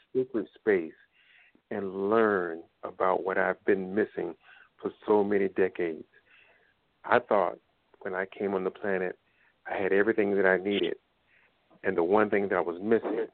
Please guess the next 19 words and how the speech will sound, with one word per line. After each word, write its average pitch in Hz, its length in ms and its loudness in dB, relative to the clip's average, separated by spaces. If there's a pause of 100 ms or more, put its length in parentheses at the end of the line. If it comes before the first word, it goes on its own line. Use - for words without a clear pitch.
(460)
was 95 160 0
the 95 120 -2 (560)
fine-tuning 120 1120 0 (500)
of 101 180 -2
a 92 80 0 (100)
divine 98 800 2
goddess 87 420 -2 (420)
that 92 140 -2 (220)
taught 110 260 0
me 104 320 -4 (360)
what 98 160 4 (120)
you 107 460 0 (320)
have - 160 0 (120)
taught 92 220 0
me 92 160 -2 (540)
this 98 260 2 (380)
year. 90 500 -4 (960)
Your 101 260 2 (140)
first, 120 300 2